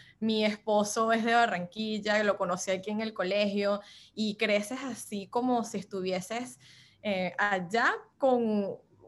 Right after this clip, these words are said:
un salpiquito de otras culturas de, de la región también, y, y eso no lo cambiaría por nada, y,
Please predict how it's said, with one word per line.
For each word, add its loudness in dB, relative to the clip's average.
un -2
salpiquito 0
de 4
otras 4
culturas -4
de, -2
de -4
la -2
región -8
también, -2
y, -10
y -8
eso -4
no 6
lo 6
cambiaría 4
por -2
nada, 2
y, -2